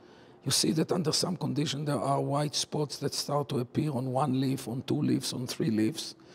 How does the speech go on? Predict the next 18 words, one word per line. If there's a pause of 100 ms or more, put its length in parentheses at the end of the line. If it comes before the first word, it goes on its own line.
(520)
Many
people
think
that
these
are
because
bugs
are
coming
in
and
secrete (540)
some (200)
chemicals
that
make
these,